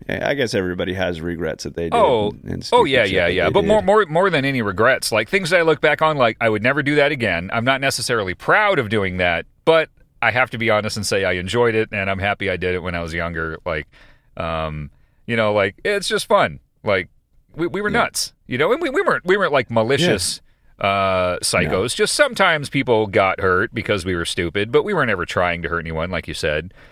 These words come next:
Speaker 2: Um, we were just trying to balance an upright vacuum on the forehead of a girl passed out on a floor. Like, that's harmless, right?
Speaker 1: Yeah. Yeah, of course.
Speaker 2: Yeah, I mean, if the vacuum fell over while we were taking pictures and it landed on her, it might hurt a little,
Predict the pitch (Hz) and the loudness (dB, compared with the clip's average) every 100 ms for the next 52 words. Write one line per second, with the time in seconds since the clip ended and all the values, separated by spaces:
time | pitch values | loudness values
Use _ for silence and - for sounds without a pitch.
0 | - - 101 95 95 98 95 - 202 220 | -20 -6 -2 -2 -4 -6 -10 -8 -8 -6
1 | - 202 190 180 185 165 _ _ _ _ | -4 -4 -2 -2 -2 -4 _ _ _ _
2 | - 123 143 143 147 139 139 139 127 139 | -2 -2 0 -2 -2 -2 0 0 2 -2
3 | 156 127 123 123 120 131 131 127 135 127 | -2 -4 -2 -2 -2 -2 0 0 -2 -2
4 | 135 143 135 143 - 151 151 170 - 214 | 0 0 0 -2 2 2 2 0 0 0
5 | 226 73 - 104 113 359 - 131 123 156 | 2 -2 0 0 0 -2 2 2 4 0
6 | - - _ _ - - 190 381 _ _ | 0 -6 _ _ -8 -2 0 -2 _ _
7 | _ - 131 - 80 82 _ _ - 190 | _ -8 -4 -2 -4 -10 _ _ -6 -2
8 | 90 78 - 226 262 82 156 180 156 131 | -2 -6 -4 0 0 0 0 0 0 2
9 | 143 151 120 - 147 123 147 143 110 110 | 2 0 -8 2 4 6 4 4 4 4
10 | 110 104 127 110 90 123 123 92 95 85 | 2 0 -2 -2 -4 -4 -2 -4 -4 -4
11 | 98 143 143 85 87 107 127 107 104 139 | -4 -2 -2 -4 -2 -2 -2 -2 -2 0
12 | 117 82 78 | 0 -2 -6